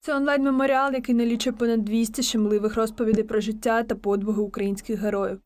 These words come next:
Однією з таких історій поділився батько полеглого двадцятивосьмирічного I T-фахівця Артема Мураховського. Боєць служив в Азові з дві тисячі п'ятнадцятого року.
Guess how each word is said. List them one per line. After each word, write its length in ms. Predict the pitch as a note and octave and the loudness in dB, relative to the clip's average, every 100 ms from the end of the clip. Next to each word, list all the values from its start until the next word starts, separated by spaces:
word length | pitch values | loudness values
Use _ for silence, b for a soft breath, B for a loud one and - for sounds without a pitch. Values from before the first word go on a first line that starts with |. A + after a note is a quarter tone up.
| - - | -16 -6
Однією 340 | D#4 D#4 E4 | -2 0 -2
з 40 | |
таких 320 | - D4+ E4 D#4 | -2 -2 0 -2
історій 380 | - F4 F4 | -2 0 0
поділився 520 | E4 D4 C4 C4 B3+ A#3+ | -2 -2 -2 -2 -2 0
батько 460 | A3+ A#3 B3 C4 | 0 0 -2 -4
полеглого 560 | A3 G#3+ A3 A3+ A3 G#3+ | -2 2 2 2 0 0
двадцятивосьмирічного 1080 | G#3+ G#3+ A3+ A3 A3 A3+ A3+ A#3+ B3 A3 A3 | 0 0 -4 -4 0 0 2 0 0 0 0
I 200 | A3 B3 | -2 -2
T-фахівця 720 | A3+ A3+ A#3+ - - C#4+ D4+ | -2 -4 -4 -4 0 0 0
Артема 480 | B3 A#3 - A3 A#3 | -2 -4 0 2 2
Мураховського. 840 | A3 G#3+ G#3+ G#3 G3 - G#3 G#3+ A3+ - - | 2 2 0 -4 -6 -8 -10 -8 -12 -14 -6
Боєць 340 | D#4+ F#4+ F#4+ | 0 0 0
служив 380 | D4 C4 C#4+ C#4+ | -2 -2 0 0
в 60 | |
Азові 340 | C4 B3 A#3+ B3 | 0 0 0 0
з 60 | |
дві 100 | G#3+ | -2
тисячі 320 | A3 A#3 - B3 | -2 -2 -2 -2
п'ятнадцятого 680 | A3+ G#3+ A3+ A3+ A#3+ G#3+ | 0 2 0 0 0 0
року. 340 | G#3 F#3+ - | 0 -2 -6